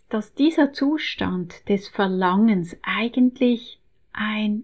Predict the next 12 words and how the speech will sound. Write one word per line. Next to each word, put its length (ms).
unangenehmer 920
Zustand 680
ist. 340
Wir 240
verwechseln 1300
das 500
vermeintlich 1300
wunderbare 880
Objekt 920
mit 540
Glück, 480
ja. 360